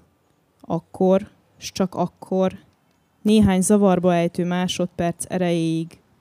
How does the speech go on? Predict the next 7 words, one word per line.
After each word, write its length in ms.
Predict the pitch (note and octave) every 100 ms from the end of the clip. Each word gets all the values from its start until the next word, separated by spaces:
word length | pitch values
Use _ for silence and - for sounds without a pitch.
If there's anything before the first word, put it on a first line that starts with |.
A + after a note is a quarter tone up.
| -
meghallgattatik. 1120 | E3 - A#2+ D3 - - - - G#2+ - - _ _ _ _ _ _ _ _ _ _ _
Elérti 460 | G3+ G#3+ F3+ -
saját 460 | F3+ - G#3+ G3 F#3+
magát 540 | F3+ E3+ D#3+ E3 - _
a 80 | F#3+
lélegző 520 | G3 F#3 D#3+ D3 D3+
szervezet. 760 | D#3 - D#3 D#3 - - -